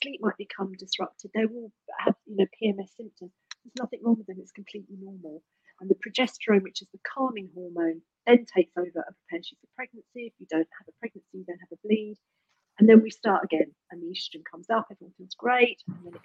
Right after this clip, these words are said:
comes back down. So when we come into our perimenopause, we stop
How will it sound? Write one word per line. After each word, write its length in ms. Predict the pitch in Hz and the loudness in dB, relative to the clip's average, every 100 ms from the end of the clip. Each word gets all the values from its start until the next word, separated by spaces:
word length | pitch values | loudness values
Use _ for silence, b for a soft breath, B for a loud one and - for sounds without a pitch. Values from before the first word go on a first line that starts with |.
| - | -20
comes 120 | _ - | _ -20
back 120 | 160 - | -18 -16
down. 800 | 147 135 _ _ _ _ - - _ - B B _ | -18 _ _ _ _ _ -20 -20 _ -20 B B _
So 140 | - 254 | -2 4
when 200 | 294 294 | 6 4
we 100 | 302 | 2
come 160 | 269 | -4
into 220 | 254 - 220 | -4 2 4
our 80 | - | 4
perimenopause, 760 | 220 202 220 240 - - 156 175 _ _ _ _ _ _ _ - - 220 | 2 2 0 -4 -8 -2 0 0 _ _ _ _ _ _ _ -20 -4 2
we 160 | 220 | 2
stop 360 | - - 240 | 2 0 0